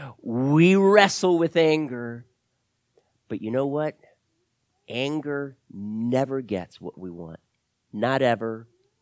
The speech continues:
ever, ever. Next time you're angry and you want to get something and, and use your anger,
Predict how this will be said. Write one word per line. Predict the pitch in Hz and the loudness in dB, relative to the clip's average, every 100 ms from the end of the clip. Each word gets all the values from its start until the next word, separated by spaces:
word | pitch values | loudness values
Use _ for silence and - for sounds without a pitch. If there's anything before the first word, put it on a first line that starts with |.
| _ | _
ever, | 101 101 90 | -6 -4 -6
ever. | 78 76 78 80 _ _ _ _ _ _ _ _ _ _ _ _ _ | -6 -10 -18 _ _ _ _ _ _ _ _ _ _ _ _ _ _
Next | - - | -8 -8
time | - 151 | -12 -8
you're | 151 135 | -6 -4
angry | 117 117 104 92 _ _ _ _ _ _ _ | -4 -4 -8 -18 _ _ _ _ _ _ _
and | 87 87 | -14 -10
you | 101 | -2
want | 139 170 | -2 -2
to | |
get | 113 98 170 | -4 0 0
something | - - 110 - 82 | 0 -6 -6 -6 -10
and, | 85 90 | -10 -6
and | 110 107 | -6 2
use | 208 214 | 4 4
your | 170 143 | 0 -2
anger, | 143 156 170 113 82 85 | -2 0 0 -2 -10 -14